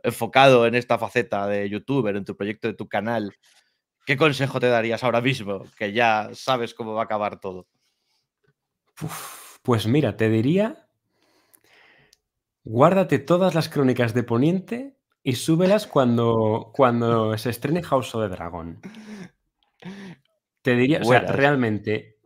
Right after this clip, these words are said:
Speaker 2: sí, sí, o sea, te, te lo diría en serio. Si todo lo que yo he hecho lo hubiera subido en dos meses, pero, o sea, está lejos de mi mentalidad hacer eso.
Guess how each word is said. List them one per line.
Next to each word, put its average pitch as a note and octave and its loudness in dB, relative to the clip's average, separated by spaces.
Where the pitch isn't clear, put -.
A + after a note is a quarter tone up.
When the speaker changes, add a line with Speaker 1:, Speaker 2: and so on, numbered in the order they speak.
Speaker 2:
sí, C#3+ -6
sí, C#3+ -6
o B2+ -6
sea, C3 2
te, - -4
te C3+ 0
lo B2 2
diría D3 0
en D#3+ -2
serio. G#2 -6
Si - -4
todo G#3 -2
lo F3 -4
que D3 -2
yo C#3 2
he G#2+ 0
hecho F2 -12
lo A#2+ -2
hubiera D#3+ -2
subido A#2 -6
en G#2+ -4
dos D3+ -4
meses, D#3+ -10
pero, A2+ 0
o - -20
sea, - -6
está B2+ -2
lejos C3+ -6
de A#2 -6
mi A2 -4
mentalidad G#2 -4
hacer F#2+ -10
eso. - -12